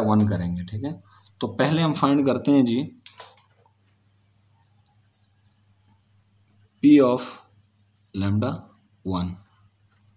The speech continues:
ठीक है, तो P किसके बराबर है जी? ये रहा P of A। ठीक है, तो P of A बराबर है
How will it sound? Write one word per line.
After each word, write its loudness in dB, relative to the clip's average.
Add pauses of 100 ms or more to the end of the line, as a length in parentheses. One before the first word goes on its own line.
(560)
ठीक -20
है, -6
तो -16
P 4
किसके 2
बराबर 0
है 0
जी? 4
ये 4
रहा -2
P 4
of -8 (100)
A। -2 (580)
ठीक -4
है, -6 (840)
तो -4 (140)
P 4 (160)
of -2 (200)
A 2
बराबर 0
है -6